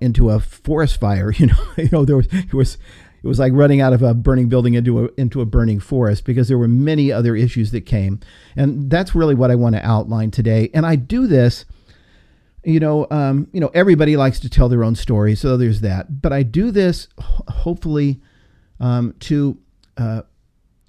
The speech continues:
commiserate with so many other Protestant pastors that I work with who are leaving the ministry now and are dealing with difficult times,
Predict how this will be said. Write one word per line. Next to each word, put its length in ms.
commiserate 880
with 200
so 360
many 260
other 220
Protestant 520
pastors 460
that 100
I 100
work 300
with 220
who 160
are 100
leaving 280
the 80
ministry 480
now 320
and 140
are 100
dealing 360
with 160
difficult 400
times, 400